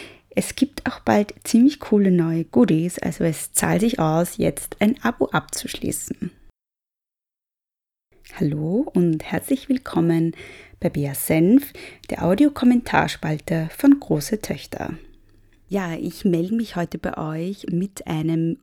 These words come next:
Corona-Special quasi. Ich habe nämlich vor kurzem auf Instagram einen Post gemacht zum Thema Corona und Pflege,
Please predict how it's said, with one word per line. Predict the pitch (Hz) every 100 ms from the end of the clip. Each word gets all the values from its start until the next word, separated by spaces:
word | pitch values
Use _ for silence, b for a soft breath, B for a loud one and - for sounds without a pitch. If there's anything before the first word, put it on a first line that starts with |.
| -
Corona-Special | - 175 156 151 165 233 165 - - 147 143 - 156
quasi. | - 156 156 147 165 180 269 -
Ich | 185 -
habe | 185
nämlich | 226 220 170
vor | - 185
kurzem | - 208 220 - 214 196 -
auf | 175 175
Instagram | - 196 - 190 170 -
einen | 156 156
Post | - 185 226 -
gemacht | 202 175 170 165 -
zum | - 165
Thema | - 165 165
Corona | - 170 170 165
und | 165 -
Pflege, | - 170 165 220 285